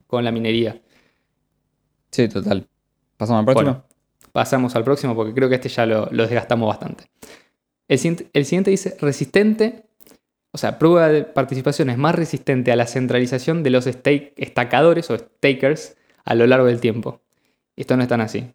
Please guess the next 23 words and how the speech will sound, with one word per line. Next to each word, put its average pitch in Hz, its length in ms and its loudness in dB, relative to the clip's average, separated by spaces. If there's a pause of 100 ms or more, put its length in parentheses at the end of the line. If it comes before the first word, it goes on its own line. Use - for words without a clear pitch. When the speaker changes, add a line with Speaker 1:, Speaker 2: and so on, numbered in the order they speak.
(140)
Speaker 1:
y 127 100 -12
ya 110 180 0
es 107 240 -6
una 113 80 -2
de 110 60 -2
las 110 140 -8
desventajas 117 380 -6
que 120 100 -4
hemos 113 120 -4
mencionado 117 480 -2
en 107 100 -2
otro 117 220 0
de 113 60 0
los 110 80 -6
episodios 117 340 -2
donde 117 160 -2
hablamos 117 320 -2
de 117 60 -2
Ethereum 117 300 0
y 113 40 -2
prueba 113 260 -2
de 107 120 -2
participación. - 600 -6